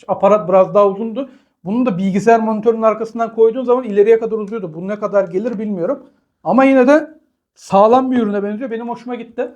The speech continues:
Uzun hali yani yaklaşık şöyle bir boyu var. Bir yere sabitleyip telefonunuzu stand olarak kullanabiliyorsunuz. Tavsiye ederim. Çok işlevsel ürün. Ya ister yurt dışından alın ister Türkiye'den ama yurt dışında çok ucuz olduğu için alın. Türkiye'dekinin neredeyse yarı fiyatına falan satıyorlar.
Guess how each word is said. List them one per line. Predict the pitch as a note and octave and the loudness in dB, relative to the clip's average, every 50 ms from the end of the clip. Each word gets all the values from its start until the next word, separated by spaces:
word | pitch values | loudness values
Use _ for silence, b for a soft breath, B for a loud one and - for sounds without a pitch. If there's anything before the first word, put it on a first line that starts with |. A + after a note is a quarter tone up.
| _ _ _ _ _ _ _ _ _ _ _ _ _ _ | _ _ _ _ _ _ _ _ _ _ _ _ _ _
Uzun | G3+ G3 G3+ B3+ B3+ | -4 -2 0 2 4
hali | B3 A3+ G#3 G#3 A3+ | 4 4 4 4 4
yani | A#3 A3 A3 A3 A3 | 2 0 0 0 2
yaklaşık | A#3+ A#3+ A#3 A#3 G3+ F#3 - - A3+ - | 2 2 2 0 -10 -12 -12 -12 -18 -18
şöyle | - - - B3+ B3+ A3+ F#3+ F#3 F#3+ | -18 -12 -2 2 2 2 2 0 -4
bir | G#3+ G3 E3+ | -6 -6 0
boyu | F#3+ G#3 A3 G#3 E3+ | 2 2 2 2 2
var. | D3 - - - - _ _ _ _ _ _ | 0 -2 -4 -6 -18 _ _ _ _ _ _
Bir | G3 A3 | -2 2
yere | A3 G#3 G3+ G3 G3+ G3 | 2 2 4 2 0 0
sabitleyip | G3 - A3+ A3+ G#3 F#3 E3+ D#3+ - - D#3 F3+ - - _ | 0 2 4 4 4 2 0 -8 -12 -10 -10 -10 -10 -8 _
telefonunuzu | G#3 F#3+ G3 G3 - G3 F#3+ F3+ E3 F3 F3 | -4 -4 -4 -4 -4 -6 -8 -6 -10 -14 -18
stand | - _ - G#3+ G3 F#3 | -20 _ -4 -4 -2 -2
olarak | E3+ D3+ D3+ D#3+ F#3+ F#3+ - | -2 -2 0 0 -2 -2 -4
kullanabiliyorsunuz. | - F3+ E3+ E3+ F3 F3+ E3+ F3 E3+ F3+ E3+ - - D3 G#3 B3+ - _ _ _ _ _ _ _ _ | -8 -2 -2 0 0 -2 -4 -4 -4 -4 -6 -6 -10 -14 -16 -16 -18 _ _ _ _ _ _ _ _
Tavsiye | _ F3+ G3+ A#3+ B3 B3 B3+ C#4 C4 B3+ | _ 4 4 4 2 2 -2 -2 0 0
ederim. | B3+ B3+ B3+ A#3 G3 E3+ | 0 0 0 -2 -2 -6
Çok | - A#3+ A#3+ A#3 | -10 -12 -12 -12
işlevsel | - - - A#3 A3+ A3+ A#3+ A#3+ | -16 -8 -4 -4 -4 -4 -2 -4
ürün. | G#3+ F#3 E3+ F3 | -4 -4 -4 -2
Ya | F#3 G#3+ A3+ A#3 A3+ | 2 2 2 2 2
ister | A3+ A#3 G3 - _ B3 A#3 | -2 -6 -12 -8 _ -4 -2
yurt | A#3 A#3 A#3 A#3 A#3 | -2 -2 -6 -6 -8
dışından | A3+ - - A#3 A3+ | -12 -12 -10 -10 -8
alın | A3 G#3 G#3+ A3 | -8 -8 -8 -10
ister | G3+ G#3 _ - G#3+ G#3+ G#3+ G#3+ - - | -14 -14 _ 2 4 4 4 0 -10 -10
Türkiye'den | _ G#3+ G3+ G#3+ - G3+ F3 F#3+ A3 | _ -8 -8 -4 -4 -4 -4 -2 0
ama | G3+ G#3 G#3+ G#3+ | 0 0 0 2
yurt | G3 A3 A3+ A3+ - | 0 0 -2 -4 -6
dışında | - - A3 G#3+ G#3 | -10 -6 -6 -8 -6
çok | - G#3+ G#3 G#3 - | -6 -8 -8 -8 -8
ucuz | F#3 D#3+ F3+ F3+ D#3+ | -8 -6 -6 -2 0
olduğu | F#3+ F#3 F3+ F3+ G3 | -2 -2 -2 -4 -8
için | F#3+ - F3+ | -10 -6 -6
alın. | D#3+ D3+ D3 D3+ | -6 -6 -6 -10
Türkiye'dekinin | - - D#3+ D#3+ - F#3+ F3+ F#3+ F#3+ F#3+ F3+ F3+ | -12 -12 -12 -4 -2 -2 -2 -2 -6 -8 -8 -4
neredeyse | F#3 F#3 F3+ F3 E3+ - - | -2 -2 -2 -4 -8 -12 -10
yarı | E3 D#3+ D#3+ F3 | -4 -2 -2 -2
fiyatına | E3+ - F3 E3 D#3+ E3 E3+ E3 | -4 -6 -8 -8 -8 -8 -10 -10
falan | E3 E3 E3 E3 | -6 -4 -4 -4
satıyorlar. | E3 E3 D3+ - - B2+ C#3 E3+ F#3+ | -4 -8 -12 -12 -10 -10 -8 -8 -10